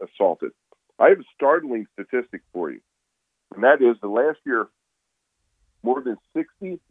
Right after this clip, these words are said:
thousand American law enforcement officers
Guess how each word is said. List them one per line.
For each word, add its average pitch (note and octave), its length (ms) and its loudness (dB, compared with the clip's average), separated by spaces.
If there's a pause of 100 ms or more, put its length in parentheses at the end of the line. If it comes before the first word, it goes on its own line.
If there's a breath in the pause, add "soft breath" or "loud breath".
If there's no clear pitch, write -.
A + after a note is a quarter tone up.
(300)
thousand B2 720 2 (640)
American A#2+ 520 -4
law A#2 160 -2
enforcement G#2+ 520 -8
officers F2+ 440 -4